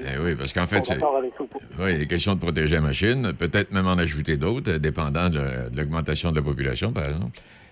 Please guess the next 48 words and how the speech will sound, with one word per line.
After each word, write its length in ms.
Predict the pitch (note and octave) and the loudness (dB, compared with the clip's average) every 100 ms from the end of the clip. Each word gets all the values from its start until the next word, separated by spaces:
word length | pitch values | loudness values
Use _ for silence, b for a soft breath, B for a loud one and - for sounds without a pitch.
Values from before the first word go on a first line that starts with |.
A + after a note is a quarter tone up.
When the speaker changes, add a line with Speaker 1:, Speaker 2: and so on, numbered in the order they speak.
| - | -2
Speaker 1:
Euh, 240 | C#2 C#2 C2+ | 2 2 2
puis 120 | D#2 | 2
l'entreposage 920 | D#2+ D#2+ E2 D2+ E2 D2 F#2+ C#3 B2 | 2 2 2 2 2 4 6 6 4
Speaker 2:
Ouais. 60 | F#2 | 4
Speaker 1:
également, 460 | D#2 D2+ D2+ A#2 C3 | 2 2 4 2 2
parce 160 | D#2+ - | -2 -2
que, 120 | C2+ B1 B1 - b b b b - | 0 0 -2 -8 b b b b -4
euh, 160 | B1 A#1+ | -2 0
vous 120 | D2 | 2
avez 140 | E2 | 4
des 120 | E2 | 4
choses 220 | D2 F2+ E2+ | 4 4 4
Speaker 2:
Exactement. 300 | D#2+ C2+ D2+ | 4 2 2
Speaker 1:
entrepo-, 280 | D2+ - | 0 0
ouais, 200 | D2+ F#2 | 2 4
vous 60 | D2+ | 4
avez 120 | D2 | 2
des 140 | D2+ C#2 | 2 2
choses 240 | F2+ E2 | 2 2
entreposées, 640 | D2+ D2+ C#2 C2+ C#2+ A2+ | 2 0 0 0 4 4
là. 140 | G2 - B B B - | 4 0 B B B 2
Eh, 220 | A2 B2+ | 4 6
je 80 | G2+ | 6
voyais, 420 | A2+ D3 E3+ E3+ G2+ | 6 8 8 6 6
euh, 200 | G2+ G2 | 4 4
Speaker 2:
Exactement. 180 | F2 - | 0 -4
Speaker 1:
euh, 340 | C#2+ E2 E2+ | -4 -2 0
je 80 | E2+ | 2
voyais, 320 | F#2 A#2 D#3 | 2 4 4
vous 180 | C3+ A2 | 4 4
songez 340 | A2+ C3 B2 D3+ | 4 2 4 4
à 40 | |
devenir 300 | B2+ B2+ A#2+ | 4 4 4
autonome 340 | G#2+ A#2 C#3 | 4 4 4
pour 100 | A2 | 2
le 120 | G#2 G2 | 2 2
déneigement. 560 | G2+ G2 F2+ F#2+ D3 | 2 4 2 4 4
Là, 140 | D#3 D#3 | 4 2
c'est, 200 | - A2 | 2 0
est-ce 180 | G#2+ | 0
que 140 | - B2 | 2 2
c'est 160 | C3 | 2
le 60 | A#2+ | 2
ministère 640 | A#2 A#2 A2 D#3+ F3 E3+ | 4 2 2 4 4 4
qui 80 | C#3+ | 2
vous 100 | A#2+ | 2
déneige 580 | A2+ A2 B2 D3 C#3+ B2 | 4 4 4 2 2 2
l'hiver ? 460 | A#2 A2 A#2+ D#3+ | 4 4 4 2